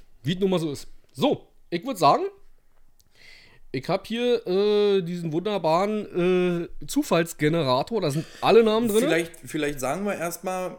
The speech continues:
Speaker 2: willst du schon sagen, wie viele mitgemacht haben, oder wollen wir das offen lassen,
Speaker 1: Nö.
Speaker 2: dass man halt, nee,
Speaker 1: Nö, nö,
Speaker 2: würde
Speaker 1: nö,
Speaker 2: ich auch
Speaker 1: nö,
Speaker 2: nicht
Speaker 1: nö.
Speaker 2: machen,
Speaker 1: Das,
Speaker 2: genau,
Speaker 1: das
Speaker 2: wollte
Speaker 1: machen
Speaker 2: ich
Speaker 1: wir
Speaker 2: nämlich
Speaker 1: nicht.
Speaker 2: gerade sagen.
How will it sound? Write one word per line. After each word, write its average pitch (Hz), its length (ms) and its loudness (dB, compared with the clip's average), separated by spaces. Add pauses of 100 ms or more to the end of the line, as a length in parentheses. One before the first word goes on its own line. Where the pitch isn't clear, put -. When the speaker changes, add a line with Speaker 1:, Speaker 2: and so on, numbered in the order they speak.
(120)
Speaker 2:
willst 131 400 -4
du 208 60 -8
schon 180 220 -4
sagen, 160 240 -2
wie 175 80 -10
viele 160 200 -8
mitgemacht 196 520 -6
haben, 214 200 -2
oder 214 200 -2
wollen 185 120 0
wir 190 80 2
das 180 120 -2
offen 185 240 -2
lassen, 185 240 4
Speaker 1:
Nö. - 60 4
Speaker 2:
dass 165 220 -4
man 170 180 -4
halt, 160 340 -4
nee, - 160 0
Speaker 1:
Nö, 160 140 6
nö, 143 60 2
Speaker 2:
würde 117 140 2
Speaker 1:
nö, 107 60 -2
Speaker 2:
ich 110 60 0
auch - 40 -2
Speaker 1:
nö, 90 60 -4
Speaker 2:
nicht 113 160 -2
Speaker 1:
nö. - 40 -2
Speaker 2:
machen, 117 120 2
Speaker 1:
Das, 131 80 -2
Speaker 2:
genau, 135 160 0
Speaker 1:
das 165 100 0
Speaker 2:
wollte 156 60 2
Speaker 1:
machen 117 100 2
Speaker 2:
ich 123 60 -2
Speaker 1:
wir 120 60 0
Speaker 2:
nämlich 135 160 0
Speaker 1:
nicht. - 40 -10
Speaker 2:
gerade 135 180 -6
sagen. 127 220 -8